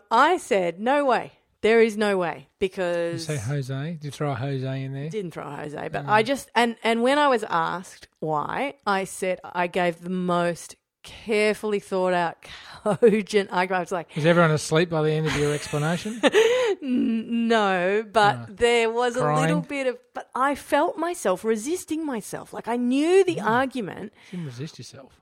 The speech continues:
Speaker 1: worked. Like, I knew the argument was right, like, in theory.
Speaker 2: Right.
Speaker 1: But there was just, like, the fact is, when I was a kid, nobody did it.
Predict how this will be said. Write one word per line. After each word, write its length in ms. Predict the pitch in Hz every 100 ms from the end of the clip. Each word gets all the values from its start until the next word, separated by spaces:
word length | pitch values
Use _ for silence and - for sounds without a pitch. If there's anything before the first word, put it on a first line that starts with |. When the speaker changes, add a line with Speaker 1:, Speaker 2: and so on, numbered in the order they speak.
| -
Speaker 1:
worked. 680 | 202 233 254 - - - -
Like, 160 | 220
I 60 | 254
knew 260 | 254 262 302
the 140 | 320
argument 420 | 262 240 226 214
was 220 | 202 202 175
right, 560 | 185 196 196 175 175
like, 180 | 202 190
in 140 | 214
theory. 640 | 180 - 202 180 - - - _ - _ _
Speaker 2:
Right. 160 | 151 139
Speaker 1:
But 180 | 156 254 -
there 220 | 240 262
was 220 | 262 254
just, 200 | - 262
like, 200 | 233 - _ _
the 80 | 254
fact 380 | - 330 - 226
is, 260 | - - -
when 180 | 254 262
I 120 | 285
was 140 | 311 233
a 40 |
kid, 260 | - 160 202
nobody 440 | 214 240 233 233
did 200 | 240 240
it. 160 | -